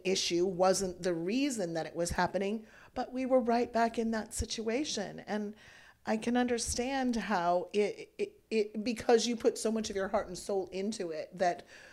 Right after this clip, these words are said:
not having experienced that from that leadership role, but how wonderful that you got to have Chris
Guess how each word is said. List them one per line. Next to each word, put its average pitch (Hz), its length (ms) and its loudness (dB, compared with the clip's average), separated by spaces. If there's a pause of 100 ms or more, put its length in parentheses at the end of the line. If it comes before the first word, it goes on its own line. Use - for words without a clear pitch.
(120)
not 190 280 4
having 190 340 0
experienced 233 880 0
that 190 260 2
from 202 180 0
that 190 200 2
leadership 277 540 -2
role, 170 280 2
but 190 200 2
how 214 220 2
wonderful 233 800 0
that 185 160 -6
you 185 140 -10
got 180 240 -8
to 180 80 -12
have 180 260 -12
Chris - 480 -10